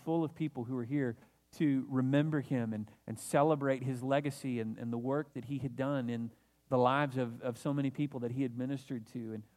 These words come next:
and, uh, we think backward in time, just in the life of our church this fall, we have lost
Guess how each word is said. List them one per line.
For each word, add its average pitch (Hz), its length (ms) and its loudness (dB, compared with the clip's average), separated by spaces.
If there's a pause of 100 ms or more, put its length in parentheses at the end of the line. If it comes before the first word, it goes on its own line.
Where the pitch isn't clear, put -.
(160)
and, 131 260 -2 (480)
uh, 131 60 -12
we 135 100 0
think 135 240 -2
backward 147 380 2
in 143 100 -2
time, 135 580 -2
just 131 200 -4
in 147 80 -2
the 139 80 4
life 143 240 0
of 139 100 -4
our 147 140 0
church 156 360 -6
this 135 160 -6 (120)
fall, 143 260 -4
we 139 140 0
have 139 160 -2
lost 131 420 -6